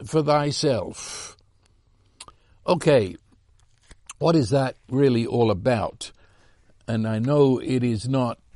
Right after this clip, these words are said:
yet Palm Sunday, and, um, one, I suppose, is to speak of that on Palm Sunday, but I, I don't fit that. So,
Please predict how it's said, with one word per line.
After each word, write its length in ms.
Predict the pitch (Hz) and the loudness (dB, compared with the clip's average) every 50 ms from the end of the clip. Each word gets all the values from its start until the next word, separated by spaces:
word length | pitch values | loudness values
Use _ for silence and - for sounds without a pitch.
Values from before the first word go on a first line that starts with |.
| - - | -16 -8
yet 440 | - 120 135 127 120 110 - _ - | -2 0 0 0 0 -2 -8 _ -8
Palm 360 | - 151 139 131 120 117 110 | -4 -2 -2 0 0 -2 -2
Sunday, 640 | - - 165 156 143 127 127 123 127 151 170 160 - - - - - - - - _ - - - - - | -2 0 0 0 0 2 2 2 2 2 0 -2 -4 -8 -18 -20 -20 -20 -20 -20 _ -20 -20 -20 -20 -20
and, 460 | - - 110 107 107 104 104 104 92 104 | -10 -4 -2 0 0 0 0 -2 -2 0
um, 500 | 110 107 107 101 101 95 90 95 95 - - - - - | 0 0 0 0 0 -2 -4 -8 -10 -14 -18 -20 -20 -16
one, 220 | - 110 107 107 104 | -12 -8 -6 -6 -4
I 120 | 104 107 | -4 -6
suppose, 520 | 101 - 120 90 120 127 131 143 135 104 123 | -6 -8 -8 -6 -4 -2 -2 -2 -2 -2 -4
is 240 | 123 113 - - | -4 -6 -6 -8
to 300 | - - 120 113 110 107 | -6 -4 -2 -2 -2 -4
speak 460 | - - - - 147 143 123 98 - 127 | -6 -6 -6 -4 -4 -4 -4 -4 -6 -4
of 220 | 120 113 - - | -4 -4 -4 -6
that 260 | - 123 127 120 - _ _ _ _ _ _ - _ - _ - | -6 -6 -6 -6 -10 _ _ _ _ _ _ -20 _ -20 _ -4
on 220 | 98 107 110 101 | -2 -2 -2 0
Palm 260 | 104 107 104 107 110 | -2 -2 -2 -2 -2
Sunday, 400 | 98 113 110 107 104 107 123 131 | -4 -4 -4 -4 -4 -6 -6 -8
but 240 | 123 107 113 117 120 | -8 -8 -6 -6 -4
I, 160 | 120 120 110 - | -4 -4 -4 -4
I 60 | 117 117 | -4 -4
don't 200 | 120 123 120 113 | -4 -4 -6 -6
fit 280 | - - 139 131 110 - _ - _ _ _ - | -8 -4 -6 -6 -6 -6 _ -20 _ _ _ -6
that. 260 | - - - - _ _ | -6 -4 -6 -6 _ _
So, 400 | - - - 139 139 127 113 101 | -6 0 4 6 6 6 4 2